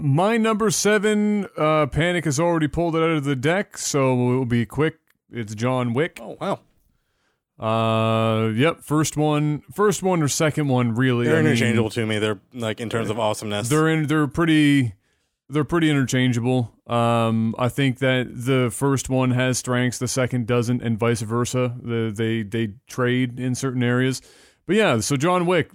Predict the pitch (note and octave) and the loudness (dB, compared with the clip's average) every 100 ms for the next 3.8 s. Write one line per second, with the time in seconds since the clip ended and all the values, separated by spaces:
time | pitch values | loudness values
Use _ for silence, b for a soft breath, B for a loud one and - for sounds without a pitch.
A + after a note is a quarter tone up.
0 | C#3+ C#3 C#3 C#3 C#3 C3 A#2+ - E3 B2+ | -2 2 4 4 2 0 -2 -4 -4 -4
1 | - - - D#3+ D3+ D3+ E3+ E3+ D3+ D3+ | -6 -10 -12 -4 0 2 2 2 2 0
2 | C#3+ C3+ C3+ C#3+ C#3+ C#3 - D3+ C#3+ C#3 | 0 0 0 0 0 0 0 -2 0 0
3 | C#3+ B2+ C#3+ D#3+ D#3+ D#3 C3 - | 0 0 0 0 0 -2 -6 -12